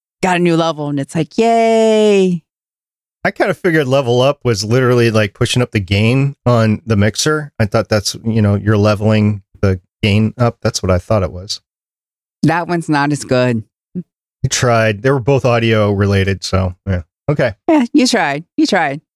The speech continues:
Speaker 2: We did have the two episodes, Blue Note and Level Up, and, uh, honestly, I've been playing trumpet for most of my life, and I've never heard of a Blue Note, and I, I realize it might not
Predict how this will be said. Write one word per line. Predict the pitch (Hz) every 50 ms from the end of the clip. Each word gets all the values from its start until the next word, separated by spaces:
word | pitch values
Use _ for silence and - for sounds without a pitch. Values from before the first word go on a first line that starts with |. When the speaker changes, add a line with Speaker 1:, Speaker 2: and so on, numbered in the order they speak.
| _ _ _ _
Speaker 2:
We | 175 190
did | 151 - 247 226
have | 196 196 196 180 175 156 123 - _
the | - 147
two | - - 151 135
episodes, | 127 120 - - - 127 107
Blue | 98 - 117 113
Note | 110 110 107 -
and | 107 110
Level | 107 101 101 104 104
Up, | 104 101 98 -
and, | 117 104 104 104 104 101 101 98
uh, | 101 107 107 110 -
honestly, | 127 175 277 294 - - 240 233 214 208 196 -
I've | 98 123 170 202 220 226 220 214 196
been | 185 180 175 165 165 160 160 156 156 156 151 147
playing | - 147 139 135 131
trumpet | - - 127 120 113 - 117 110 110 104 - _
for | _ - 107 104 101 98 95 95
most | 95 95 95 -
of | - 107
my | 101 92
life, | 92 92 92 92 92 92 90 - -
and | 110 104 107
I've | 113 131 170 185
never | 185 190 165 127 113 -
heard | - 127 135 135 131 131
of | - - 117 113 110 107 104 90 - -
a | 117 110
Blue | 98 104 120 120
Note, | 117 117 113 123
and | 131 135 131 131 _
I, | 151
I | 143
realize | 147 196 208 175 156 147 131
it | -
might | 135 131 131 135 120
not | 127 123 117